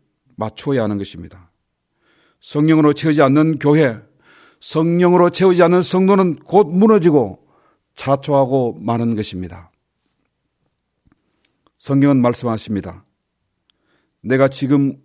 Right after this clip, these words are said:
어디에 있는지, 너의 영적 상태가 어떠한지 영적 통찰력, 스피리추얼 인사이트를 가져라." 오늘 말씀은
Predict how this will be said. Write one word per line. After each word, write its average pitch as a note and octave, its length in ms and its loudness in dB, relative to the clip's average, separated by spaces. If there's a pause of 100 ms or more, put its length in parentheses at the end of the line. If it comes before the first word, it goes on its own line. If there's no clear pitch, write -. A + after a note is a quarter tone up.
(160)
어디에 C#3 380 0
있는지, E3 520 0 (760)
너의 E3+ 500 2 (180)
영적 F#3 420 2
상태가 E3 460 0
어떠한지 C#3+ 800 -2 (640)
영적 G3 580 0 (920)
통찰력, C#3 840 -2
스피리추얼 C#3 680 -6 (500)
인사이트를 C3 800 -4
가져라." - 540 -14 (520)
오늘 G#3 240 4
말씀은 E3+ 600 2